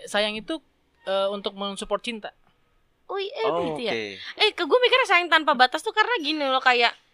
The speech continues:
Speaker 2: ya kalau gue udah sayang, anything I do for you gitu kan.
Speaker 3: Berarti
Speaker 2: Ada.
Speaker 3: sayang
Speaker 1: Bukan,
Speaker 3: itu
Speaker 1: bu-
Speaker 3: masuknya udah ke endless love gitu?
Speaker 1: Bukan
Speaker 2: Endless
Speaker 1: itu cinta ya?
Speaker 2: Enggak, gue bi-, itu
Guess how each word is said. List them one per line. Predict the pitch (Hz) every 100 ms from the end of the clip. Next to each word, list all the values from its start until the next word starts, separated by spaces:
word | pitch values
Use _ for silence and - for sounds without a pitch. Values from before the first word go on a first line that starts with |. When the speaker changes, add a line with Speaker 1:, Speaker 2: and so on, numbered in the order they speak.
| _
Speaker 2:
ya | - 254 269
kalau | 277 277
gue | 254 254
udah | 247
sayang, | 254 214 185 262 392 370 _ _ _ _ _ _ _
anything | 254 254 262 320 302
I | 254
do | 240 254
for | - 226
you | 233 233 226
gitu | 226 -
kan. | _ 214 208 _ _ _ _ _ -
Speaker 3:
Berarti | 151 226
Speaker 2:
Ada. | 240
Speaker 3:
sayang | 202 247
Speaker 1:
Bukan, | 285
Speaker 3:
itu | 233
Speaker 1:
bu- | 247
Speaker 3:
masuknya | 208 208
udah | 254 190
ke | 156
endless | 151 151 156
love | 151 151 -
gitu? | 151 147 127
Speaker 1:
Bukan | - _ 254
Speaker 2:
Endless | 277 285 294
Speaker 1:
itu | -
cinta | 190 -
ya? | 190 127 113 - - - - -
Speaker 2:
Enggak, | 240 262
gue | 240 349
bi-, | 330 320
itu | 294